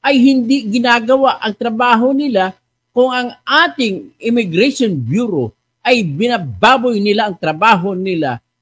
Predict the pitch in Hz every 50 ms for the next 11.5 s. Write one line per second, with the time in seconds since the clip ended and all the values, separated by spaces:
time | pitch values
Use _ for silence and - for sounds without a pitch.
0 | _ _ - - 190 180 180 - 185 175 165 156 139 107 95 - _ _ _ _
1 | _ _ _ 107 110 123 175 151 131 143 - 175 185 170 151 175 196 190 226 233
2 | 214 214 226 233 254 240 220 233 214 170 - - 202 196 190 202 180 143 220 226
3 | 214 185 160 139 131 _ _ _ _ _ _ - 175 185 180 - - 190 190 190
4 | 185 185 180 180 175 170 170 185 165 - 208 220 190 185 233 214 180 185 214 208
5 | 214 196 156 123 113 - - 113 113 233 277 269 - 254 - - _ - 180 180
6 | - 202 208 196 170 - 151 156 175 190 196 180 175 165 143 131 117 - _ _
7 | _ - 190 196 - - 139 147 175 185 139 247 240 226 220 208 - 202 233 185
8 | - 247 - - 214 202 - _ - 185 - - - - 262 254 233 214 190 156
9 | 139 - - - - _ _ _ _ - 185 180 - 165 160 156 196 202 190 180
10 | 185 185 180 175 175 175 175 170 - 165 165 - - _ - 196 190 170 151 151
11 | 135 - - 113 127 120 107 92 90